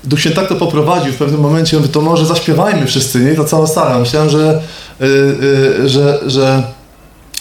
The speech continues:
że wszyscy jakoś pomogą, my zaśpiewamy razem wspólnie, nie?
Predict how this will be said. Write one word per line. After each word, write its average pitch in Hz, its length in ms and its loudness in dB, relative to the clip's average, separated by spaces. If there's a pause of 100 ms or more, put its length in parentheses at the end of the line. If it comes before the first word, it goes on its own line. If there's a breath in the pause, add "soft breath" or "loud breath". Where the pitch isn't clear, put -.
że 135 100 -6
wszyscy 147 280 -2
jakoś 156 260 0
pomogą, 147 460 0
my 151 60 0
zaśpiewamy 165 500 0
razem 160 260 0
wspólnie, 107 380 -2
nie? 139 180 0